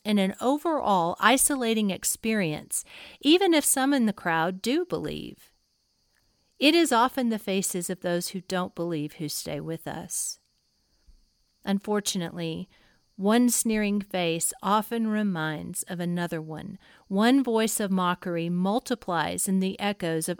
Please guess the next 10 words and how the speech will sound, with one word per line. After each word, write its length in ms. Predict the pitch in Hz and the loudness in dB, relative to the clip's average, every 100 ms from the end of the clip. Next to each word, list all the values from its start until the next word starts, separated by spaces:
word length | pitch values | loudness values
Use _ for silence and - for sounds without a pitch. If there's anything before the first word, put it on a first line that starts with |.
| - | -4
other 280 | 226 247 247 | 0 0 0
times 580 | - 214 175 165 165 - | 0 0 0 -2 -6 -4
when 160 | 175 | -4
we 140 | 175 196 | -2 -2
have 200 | 190 175 | -2 -4
been 200 | 170 165 | -6 -4
outnumbered 720 | 175 185 208 185 170 160 - - - | -2 -2 -2 -2 -2 -6 -10 -16 -10
and 200 | 180 160 | -6 -4
demeaned. 580 | 160 160 151 - - - _ _ _ _ _ _ _ | -4 -6 -8 -12 -16 -18 _ _ _ _ _ _ _
Paul 480 | - 233 165 - 190 | 2 4 4 0 -8